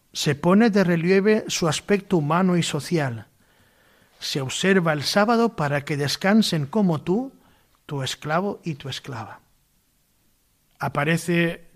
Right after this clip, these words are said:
todo esto en el libro del Deuteronomio, capítulo cinco, versículos doce y quince, que vamos a leer ahora. "Observa el día del sábado para santificarlo, como el Señor tu Dios te ha mandado.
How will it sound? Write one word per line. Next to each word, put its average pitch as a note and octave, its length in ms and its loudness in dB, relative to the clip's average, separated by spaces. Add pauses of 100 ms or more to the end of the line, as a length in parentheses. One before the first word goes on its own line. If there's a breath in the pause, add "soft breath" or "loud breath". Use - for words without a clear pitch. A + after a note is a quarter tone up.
todo C#3+ 220 -4
esto D#3+ 480 -2
en C#3 140 -4
el C3 120 -6
libro E3+ 200 0
del D#3+ 120 0
Deuteronomio, D#3 720 -2
capítulo C#3+ 580 -6
cinco, F#3 560 -2
versículos D#3 720 -4
doce C#3+ 300 -6
y C3 60 -6
quince, G3 420 0
que C3 120 -8
vamos B2+ 340 -6
a A2+ 80 -6
leer A2+ 180 -8
ahora. G#2+ 360 -10 (1200)
"Observa G#3 560 2
el D#3+ 80 0
día F3+ 180 0
del D3+ 160 0
sábado F3+ 500 0
para D#3 220 0
santificarlo, C#3+ 1160 -4
como D3 280 -2
el C#3 40 -4
Señor D3+ 440 -2
tu F#3+ 200 -2
Dios F#3 300 -2
te D#3+ 140 -6
ha D#3 40 -2
mandado. C3+ 600 -4